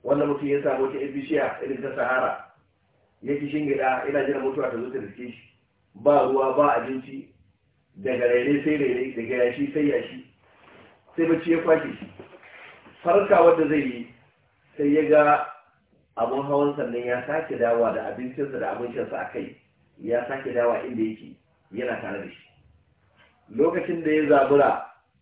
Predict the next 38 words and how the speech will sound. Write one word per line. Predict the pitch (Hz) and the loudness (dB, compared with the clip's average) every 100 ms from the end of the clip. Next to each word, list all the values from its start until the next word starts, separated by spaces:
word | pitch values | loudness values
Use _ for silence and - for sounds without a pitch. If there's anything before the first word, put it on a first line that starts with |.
| _ _ _ _ | _ _ _ _
ya | 107 143 147 | -4 -2 2
kama | 170 165 | 2 6
ragamar | 151 151 151 151 | 6 6 6 4
abun | 139 143 143 | 2 0 4
hawan, | 147 139 - - _ _ _ _ _ _ - - | 4 4 -4 -18 _ _ _ _ _ _ -6 2
don | 151 160 | 4 4
tsaba | 170 170 165 | 6 6 8
murna, | 156 160 - - - - _ _ _ _ _ | 6 4 4 0 -6 -18 _ _ _ _ _
sai | 151 | 0
ya | 165 160 | 2 2
ce, | 170 147 | 2 4
"Allahumma | 147 160 160 170 165 151 | 4 4 4 2 2 4
anta | 160 160 143 | 2 2 0
abdi | 139 143 160 | 0 2 4
wa | 151 | 6
ana | 151 143 127 | 6 4 4
rabbuka." | 135 135 - - - _ 107 - _ - - - - - | 0 0 -4 -8 -18 _ -20 -20 _ -20 -20 -20 -20 -12
"Ya | 113 143 160 170 | 2 4 6 6
Allah, | 170 170 156 180 | 4 2 2 0
kai | 180 165 | 0 4
ne | 156 | 6
bawa | 160 165 151 | 8 8 8
na, | 160 160 | 6 4
ni | 165 | 4
ne | 160 | 4
ubangijinka." | 139 143 143 135 120 101 - - _ - | 4 2 2 -2 -4 -6 -8 -14 _ -4
Ba | 131 143 | 0 0
haka | 151 | 0
yake | 131 120 110 | -2 -4 -8
so | |
ya | 101 95 | -10 -10
ce | 85 | -14
ba. | - - - - - - - - - | -16 -20 -20 -20 -20 -20 -20 -20 -6
Me | 127 | 0
yake | 185 190 180 | 0 2 0
so | 185 | 2
ya | 170 - | 2 2
ce? | 160 139 | 0 0